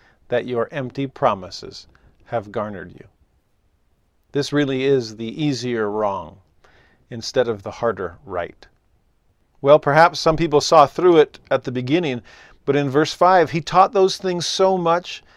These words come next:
that many did believe on his words." The popularity is starting already. They began to support him and give him money,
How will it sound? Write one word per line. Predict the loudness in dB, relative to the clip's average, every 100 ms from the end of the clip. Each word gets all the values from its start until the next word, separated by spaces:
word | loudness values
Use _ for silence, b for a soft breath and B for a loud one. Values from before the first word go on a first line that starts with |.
| b b
that | -4 0
many | 0 0 0
did | -2 -2
believe | -2 0 0 0 -2
on | -6 -6
his | -8 -8 -6
words." | -6 -6 -8
The | -10
popularity | -2 -2 0 4 6 6 4 -2
is | 0
starting | 4 4 2
already. | -2 0 -2 -4 -10 _ _ _ _ _ _ _ _ -2
They | 0
began | 2 2 2 0
to | -4
support | -6 -6 2 2 2
him | 0 -4 -6 _ b b -8
and | 0
give | 0
him | 0 -2
money, | 2 0 -2